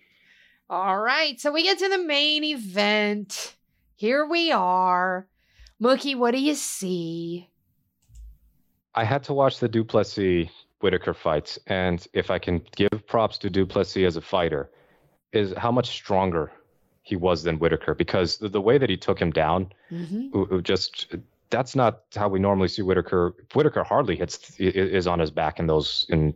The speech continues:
Speaker 2: in, with those types of takedowns. But he is strong, he is powerful,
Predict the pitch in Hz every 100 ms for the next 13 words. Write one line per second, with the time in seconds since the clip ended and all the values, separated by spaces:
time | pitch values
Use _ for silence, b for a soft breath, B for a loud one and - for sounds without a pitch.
0 | - 92 - 78 85 - 82 - - 85
1 | - 73 71 - B B B - 92 82
2 | - 92 104 123 - 117 104 104 113 -
3 | _ - 92 110 - 101 95 85 - 80
4 | -